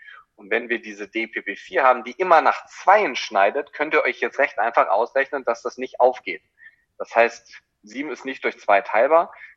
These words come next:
da bleibt immer ein Rest von drei übrig. Und das ist das Problem, denn diese drei übrig bleibenden Aminosäurenketten, das ist das, was dann vom Immunsystem irgendwann,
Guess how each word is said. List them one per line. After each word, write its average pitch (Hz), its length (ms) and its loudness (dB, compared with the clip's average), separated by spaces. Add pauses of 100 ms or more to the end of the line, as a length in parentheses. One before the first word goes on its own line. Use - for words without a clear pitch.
da - 60 -14
bleibt 123 260 2
immer 135 140 -4
ein 123 80 -4
Rest 113 300 -4
von 117 200 -8
drei 110 240 0
übrig. 120 580 -12 (460)
Und 110 200 -8
das 120 140 -4
ist - 180 -12
das - 280 -6
Problem, 117 800 -10 (200)
denn 113 220 -8
diese 185 300 -8
drei 113 840 -2 (220)
übrig 151 440 -8
bleibenden 123 500 -2
Aminosäurenketten, 110 1160 -8 (340)
das 117 220 -2
ist - 200 -14
das, 131 340 0
was 117 200 -4
dann 117 200 -4
vom 117 200 -8
Immunsystem 123 760 -14
irgendwann, 107 760 -8